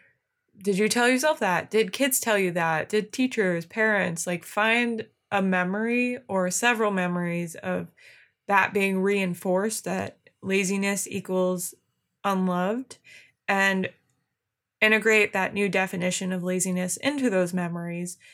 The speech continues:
And that's how you kind of move through that shadow and integrate it and love it. But you don't have to do any of that shit.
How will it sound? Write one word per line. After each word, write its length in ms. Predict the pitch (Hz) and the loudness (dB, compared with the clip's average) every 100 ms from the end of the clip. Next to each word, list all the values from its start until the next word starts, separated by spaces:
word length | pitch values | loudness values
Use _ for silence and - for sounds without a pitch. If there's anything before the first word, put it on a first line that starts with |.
| _ - | _ -6
And 120 | 202 | 0
that's 180 | 196 - | 0 0
how 120 | 190 | 0
you 160 | 185 180 | 0 0
kind 220 | 185 175 | -2 -2
of 120 | 170 | -2
move 240 | 175 175 | -2 -2
through 200 | 165 180 | -4 -6
that 220 | 170 - - | -6 -6 -4
shadow 340 | 170 165 165 | -2 0 0
and 120 | 165 | -2
integrate 460 | 165 175 175 180 170 | -4 -4 -6 -4 -2
it 180 | 170 - | -2 -4
and 220 | 170 165 | -6 -4
love 220 | 165 160 | -4 -4
it. 200 | 151 - - - - _ - | -8 -10 -20 -20 -20 _ 2
But 300 | 330 285 - _ _ _ - | 4 4 -2 _ _ _ 0
you 80 | 254 | 4
don't 240 | 359 - | 4 2
have 400 | - - 226 214 - | -4 2 2 2 0
to 120 | 233 | 0
do 220 | 185 196 | 2 0
any 220 | 180 175 | 0 -2
of 100 | 170 | -4
that 220 | 180 180 | -8 -8
shit. 320 | - 202 208 | -6 -2 2